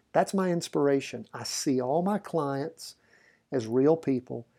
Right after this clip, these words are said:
and care about them. Helping, okay, the first word, helping. How many people come in that you see that have dealt with the law and they don't feel like anybody's helping them?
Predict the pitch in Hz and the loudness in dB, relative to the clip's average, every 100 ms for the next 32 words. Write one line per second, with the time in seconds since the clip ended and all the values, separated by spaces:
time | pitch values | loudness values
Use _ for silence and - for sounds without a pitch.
0 | _ _ _ - 135 127 127 - - 151 | _ _ _ -8 -4 -4 -6 -8 0 2
1 | 123 117 107 - 131 147 - _ _ _ | 2 -2 -6 -8 -12 -12 -20 _ _ _
2 | _ _ _ _ _ _ - 185 180 - | _ _ _ _ _ _ 2 6 6 4
3 | 117 104 _ _ - 135 135 - 156 143 | -6 -6 _ _ 0 2 2 2 2 2
4 | - 117 104 - _ - 185 160 - 110 | -6 -8 -8 -10 _ 2 4 4 2 -10
5 | - _ _ - _ 226 254 233 202 175 | -10 _ _ -20 _ -2 0 2 4 4
6 | 160 147 - _ _ - 180 170 139 135 | 4 2 -2 _ _ 0 2 4 2 0
7 | 135 - 147 151 - 147 131 135 123 113 | -2 0 0 0 0 2 4 2 0 -4
8 | 110 139 151 139 135 127 123 123 127 143 | 2 4 4 2 2 4 4 2 2 -2
9 | 185 156 143 139 160 156 120 113 - - | 0 2 2 2 0 0 0 -4 -6 -8
10 | - - 123 - | -8 -12 -16 -18